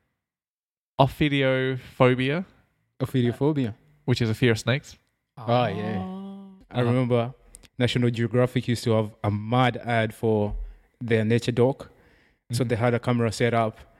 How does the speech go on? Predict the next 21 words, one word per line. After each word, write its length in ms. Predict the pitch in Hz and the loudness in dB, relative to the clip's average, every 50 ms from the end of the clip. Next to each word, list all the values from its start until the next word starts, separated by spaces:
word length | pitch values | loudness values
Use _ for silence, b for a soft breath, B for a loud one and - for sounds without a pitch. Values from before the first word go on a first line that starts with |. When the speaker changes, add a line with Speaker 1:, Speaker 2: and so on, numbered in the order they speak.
| b b b b b b b b _ _ _ | b b b b b b b b _ _ _
Speaker 2:
Their 140 | 120 117 107 | 0 2 2
advertisement 640 | 107 117 107 110 107 123 120 123 120 123 131 131 | 2 0 0 0 0 2 2 2 2 2 0 0
was 160 | 127 123 110 110 | -2 -2 -2 -2
a 40 | |
snake 340 | 104 - - 117 113 - - | -2 0 2 2 2 0 0
coming 320 | - 117 117 117 117 113 113 | 0 0 2 2 2 2 0
in 240 | 117 123 127 120 | 0 -2 -4 -6
towards 220 | - - 120 120 110 | -4 -2 0 0 0
the 60 | 110 | 0
camera 440 | - 117 117 117 120 123 127 139 b b b b b b b b - | 0 0 0 2 2 2 0 0 b b b b b b b b -4
and 120 | 113 117 120 | 0 2 4
then 300 | 117 110 107 110 117 - b b b b b b b b b _ _ | 4 4 2 0 -4 -8 b b b b b b b b b _ _
lunging 460 | 123 131 131 147 151 156 147 139 143 131 | -8 -4 0 2 2 2 2 0 -2 -4
into 140 | 123 - 131 | -4 -4 -4
the 80 | 120 | -4
camera 300 | - - 127 123 123 123 | -2 0 0 2 2 0
and 100 | 120 120 | 0 0
then 120 | 123 120 113 | 0 -2 0
biting 340 | 110 117 117 123 127 123 120 | 0 0 0 2 2 0 -2
the 60 | 123 | -2
camera. 380 | 123 127 131 135 147 151 160 | -2 -2 -2 -2 -2 -4 -4